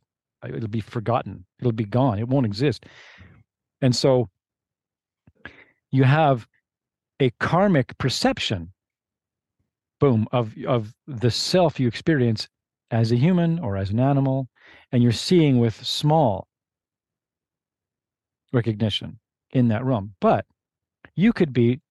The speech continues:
you know, Greg in meditation, seeing yourself as a human,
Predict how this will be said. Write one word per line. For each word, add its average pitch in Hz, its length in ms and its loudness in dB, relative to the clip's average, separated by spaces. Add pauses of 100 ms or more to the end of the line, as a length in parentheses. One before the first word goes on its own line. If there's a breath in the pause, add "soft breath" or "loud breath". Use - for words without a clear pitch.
(540)
you 143 80 -4
know, 120 120 0
Greg 127 500 -2 (600)
in 143 180 4
meditation, 135 760 0 (720)
seeing 165 280 0
yourself 139 360 2
as 120 120 0
a 123 40 0
human, 117 460 2